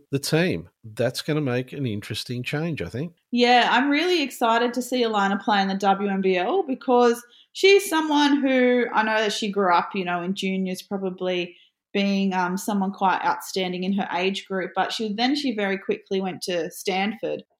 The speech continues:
Speaker 2: And to be honest, I didn't watch any games, you know, any of those kind of college games. So I was really keen to see what she could do and, and didn't get much time this year for the Opals at the Olympics, but she's still fairly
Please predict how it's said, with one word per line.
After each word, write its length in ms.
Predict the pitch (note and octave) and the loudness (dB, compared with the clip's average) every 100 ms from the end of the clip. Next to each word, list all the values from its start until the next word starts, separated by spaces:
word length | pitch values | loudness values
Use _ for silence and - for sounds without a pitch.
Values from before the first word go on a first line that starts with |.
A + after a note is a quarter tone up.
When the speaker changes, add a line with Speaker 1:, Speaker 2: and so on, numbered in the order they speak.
| G#3 | -4
Speaker 2:
And 120 | G#3 | 0
to 100 | D4 | 2
be 100 | B3+ | 4
honest, 280 | B3 A#3 A#3 | 4 4 2
I 60 | |
didn't 200 | G3 G#3 | 0 -2
watch 340 | F#3 F#3+ - - _ _ _ - | 0 -2 -2 -10 _ _ _ -6
any 200 | G#3 F#3+ | -2 0
games, 480 | F#3+ F3 F#3 G3 | 0 0 -4 -6
you 60 | F#3+ | -6
know, 400 | E3+ D#3 - F3 - | -6 -6 -6 -8 -6
any 220 | F#3 F3 | -6 -6
of 100 | E3+ | -4
those 220 | E3+ E3 | -4 -4
kind 200 | G3 E3+ | -4 -6
of 60 | F#3 | -4
college 400 | G3+ G3+ G3 - | -2 -2 -2 -2
games. 340 | G3 F#3+ F#3+ | -2 -2 -2
So 80 | G3+ | -2
I 60 | |
was 160 | G3+ G#3 | -2 -2
really 200 | G#3 F3+ | -2 -4
keen 300 | F#3 F#3+ F#3+ | -4 -6 -6
to 80 | G3 | -8
see 240 | - F#3+ | -6 -4
what 160 | F3+ F#3 | -2 -4
she 160 | - | -6
could 180 | G3+ F3+ | -6 -6
do 420 | G#3+ A3 A3+ A3 A3 | -2 0 2 0 -4
and, 120 | G#3+ G#3+ G#3 | -4 -2 -2
and 200 | - G3+ | -2 -2
didn't 260 | G3 A#3 G3+ | 0 -2 -2
get 240 | G3+ - | -2 -2
much 440 | F#3+ G3+ - - - _ _ _ - | -2 -2 -2 -8 -10 _ _ _ -20
time 560 | - A3+ G#3 G#3 G3 G3 F#3 | -6 0 2 2 0 -4 -2
this 300 | A#3+ B3 - | 0 0 -2
year 240 | G3+ F#3+ | 2 2
for 160 | G3 G3 | 2 -2
the 160 | F#3+ | 0
Opals 400 | E3+ F3 - F3 | 0 -2 -2 -4
at 180 | F3 E3 - | -4 -6 -6
the 120 | E3+ | -6
Olympics, 520 | D#3 E3 G3+ F4 - | -6 -8 -4 -4 -2
but 160 | C#4 - | -4 -2
she's 180 | F4+ | -6
still 220 | - G4+ D4 | -2 -2 -2
fairly 540 | - F3+ F3+ E3+ F3+ | -2 -2 0 -2 -6